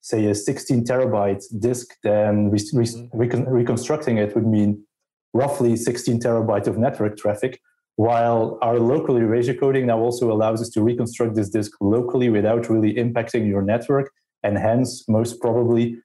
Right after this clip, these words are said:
Speaker 1: impacting your, um, production workflows as well.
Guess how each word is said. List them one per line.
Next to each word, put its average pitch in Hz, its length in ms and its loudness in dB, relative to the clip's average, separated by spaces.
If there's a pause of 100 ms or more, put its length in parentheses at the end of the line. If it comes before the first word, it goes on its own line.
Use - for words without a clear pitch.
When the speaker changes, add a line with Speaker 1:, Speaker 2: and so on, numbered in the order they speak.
(100)
Speaker 1:
impacting 107 540 0
your, 104 440 2
um, 95 920 0 (720)
production 120 460 0
workflows 101 460 -2
as 85 100 -6
well. 87 320 -2